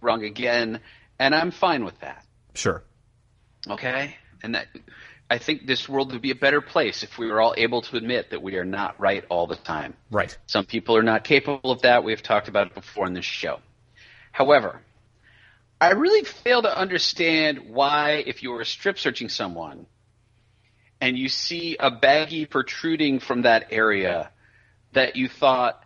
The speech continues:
Speaker 1: "Hey, I should spray it there." I thought the whole point was that you pepper spray someone in the face, and that incapacitates them for a while, while you were able to subdue them and put them in handcuffs or what have you.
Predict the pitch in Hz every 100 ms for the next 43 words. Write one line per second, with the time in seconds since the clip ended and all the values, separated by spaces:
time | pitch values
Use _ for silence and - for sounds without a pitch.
0 | _ - 226 208 175 123 - 139 151 -
1 | 143 - - - 160 156 156 - 110 104
2 | 117 120 92 92 - - _ _ - -
3 | - 170 - 233 233 226 254 285 - 160
4 | 127 - - - - 135 131 143 123 -
5 | 160 - 160 - 160 139 - 135 135 135
6 | 139 131 - 240 214 180 175 - - -
7 | - - - - 143 135 131 143 143 143
8 | 143 139 139 - 131 120 127 120 113 -
9 | 120 110 113 110 104 101 101 101 90 104
10 | 98 107 104 - 110 - 113 113 104 101
11 | 98 95 104 - 101 92 98 98 98 98
12 | 92 - 98 90 90 92 85 71 53